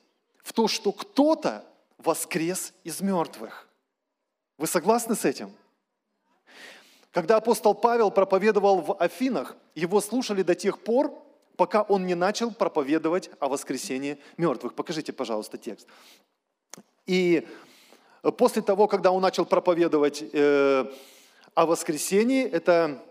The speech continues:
Деяния семнадцать тридцать два, услышав о воскресении мёртвых, одни насмехались, а другие говорили: «Об этом послушаем тебя в другой раз». Эта тема совершенно непонятная, эта тема совершенно просто,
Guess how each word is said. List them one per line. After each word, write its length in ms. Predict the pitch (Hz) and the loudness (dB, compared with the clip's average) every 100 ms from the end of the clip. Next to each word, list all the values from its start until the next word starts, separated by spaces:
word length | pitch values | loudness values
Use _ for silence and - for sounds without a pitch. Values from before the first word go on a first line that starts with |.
| - - | -20 -10
Деяния 400 | 147 170 160 156 | 0 2 2 -2
семнадцать 460 | - 156 151 - | -2 0 -2 -2
тридцать 280 | - 139 151 | -8 -8 -2
два, 380 | 135 139 113 - - _ _ _ _ _ - | 2 2 0 -10 -20 _ _ _ _ _ -6
услышав 480 | 202 202 233 220 165 | -4 0 2 2 2
о 100 | 180 | 2
воскресении 640 | 190 190 185 233 208 185 | 2 0 -2 0 2 2
мёртвых, 480 | 214 262 185 170 - - _ _ | 4 2 2 0 0 -18 _ _
одни 260 | 185 175 | 0 2
насмехались, 840 | 208 180 170 165 214 240 240 - - _ _ _ _ - | 0 -2 -2 -2 2 2 0 -4 -12 _ _ _ _ -2
а 100 | 165 | -2
другие 400 | 160 156 190 196 | 0 -4 -2 0
говорили: 640 | 165 156 156 185 160 - - | 2 2 2 2 2 0 0
«Об 240 | 160 156 | 0 4
этом 300 | 294 330 262 | 2 4 0
послушаем 640 | - 190 - 233 220 190 180 | 2 0 2 -4 0 -2 -2
тебя 420 | 143 139 160 160 - - _ _ _ | 0 2 2 0 -8 -20 _ _ _
в 120 | 151 | -8
другой 320 | 143 151 139 | -2 2 2
раз». 320 | 117 98 - - _ _ _ _ _ _ _ - - - | 2 -2 -10 -18 _ _ _ _ _ _ _ -20 -20 0
Эта 220 | 254 254 | 2 2
тема 380 | 247 277 269 226 - | 2 2 2 0 -10
совершенно 460 | - 247 214 - 269 | -6 -4 -2 0 2
непонятная, 760 | 277 285 254 226 156 - 143 139 | 2 2 2 4 2 0 0 0
эта 220 | 170 185 | 2 -2
тема 280 | - 254 233 | 0 2 2
совершенно 560 | - 202 - 262 247 | 0 -4 -2 0 -2
просто, 360 | 233 233 233 | -2 -2 0